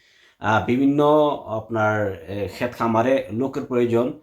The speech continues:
আহ, সেই হিসাবে কিন্তু এই সরকার দুই হাজার পঁচিশ সালের সিজনাল বিষয়, আহ, সিজনাল বিষয়ে অনেকে কিন্তু আবেদন করতেছে বা অনেক জায়গায়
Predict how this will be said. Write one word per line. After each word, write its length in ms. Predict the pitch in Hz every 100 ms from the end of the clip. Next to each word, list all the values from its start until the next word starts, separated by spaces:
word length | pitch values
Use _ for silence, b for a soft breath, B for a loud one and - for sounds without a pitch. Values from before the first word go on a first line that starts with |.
| b b -
আহ, 500 | 104 101 98 - 110
সেই 280 | - 156
হিসাবে 360 | 156 147 143 156
কিন্তু 580 | 160 151 156 160 160 -
এই 280 | 131 139 135
সরকার 560 | - 131 127 127 120
দুই 120 | 113 117
হাজার 240 | 117 120
পঁচিশ 440 | 113 135 139 127
সালের 280 | 135 120 131
সিজনাল 500 | 127 120 120 131 135
বিষয়, 640 | 131 127 123 127 131 107 104
আহ, 200 | 101 - _ _ -
সিজনাল 480 | 101 117 123 139 139
বিষয়ে 380 | 131 127 120 127
অনেকে 360 | 110 117 123 127
কিন্তু 240 | 120 120
আবেদন 420 | 107 117 113 113
করতেছে 440 | 110 113 - 113 123
বা 200 | 120 120
অনেক 400 | 117 117 120 110
জায়গায় 380 | 120 127 185